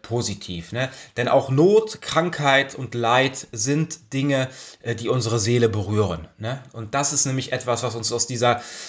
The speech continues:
ähm, ja, geistigen Trägheit, äh, herausholen soll, ne? Dass wir aufwachen, äh, ne? Dass wir, äh, hinausgestoßen werden, ne? Dass wir, äh, zur Aktivität,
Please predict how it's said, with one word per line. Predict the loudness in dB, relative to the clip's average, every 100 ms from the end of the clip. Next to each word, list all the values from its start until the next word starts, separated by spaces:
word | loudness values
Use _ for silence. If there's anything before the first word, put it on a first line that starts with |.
| -14 -6
ähm, | -2 0 0 -2 -4 -8 -8
ja, | -4 -4 -4 2
geistigen | 4 6 2 -2 -4 -6
Trägheit, | 0 0 2 2 2 2 -2
äh, | 0 0
herausholen | 0 2 4 4 2 -2 2 2 2
soll, | 2 2 0
ne? | -6 -6
Dass | -4 -4
wir | 0
aufwachen, | 0 0 -4 -8 -4 0 0 0 2 2 0 -6 -6 -14 -20 -16 -8
äh, |
ne? | -4
Dass | -4 -4
wir, | 0 4
äh, | 4 2 0 -2
hinausgestoßen | -2 0 0 0 -4 -4 -2 -2 -2
werden, | 2 2 2 -4 -6
ne? | -6
Dass | -4
wir, | 0 0 2
äh, | -2 -4 -10
zur | -8 -6
Aktivität, | -6 -4 -4 -2 -2 4 6 6 0